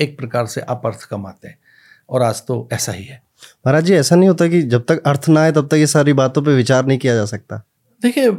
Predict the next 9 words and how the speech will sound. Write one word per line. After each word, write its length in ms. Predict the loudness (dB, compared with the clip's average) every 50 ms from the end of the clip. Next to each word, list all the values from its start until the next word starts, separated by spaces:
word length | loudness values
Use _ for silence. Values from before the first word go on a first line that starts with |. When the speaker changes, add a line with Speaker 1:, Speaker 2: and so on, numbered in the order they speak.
| -6
Speaker 1:
अर्थ 460 | -10 -10 -6 -2 -2 -2 -2 -4 -4 -2
तो 80 | -2 -2
पहली 240 | 0 0 0 0
मांग 280 | 0 0 0 -2 -2 -4
है 160 | -4 -2 -2
ही 180 | 0 0 0 -2
हमारी, 520 | -4 -4 -6 -10 -10 -10 -10 -12 -12 -14 _ _ _ _ _ _ _ -2
पर 120 | -2 0 0 -2 -2 -4 -6 -10 -12 -14
अर्थ 580 | -12 -10 -10 -6 -2 -2 -2 -4 -4 -8 -6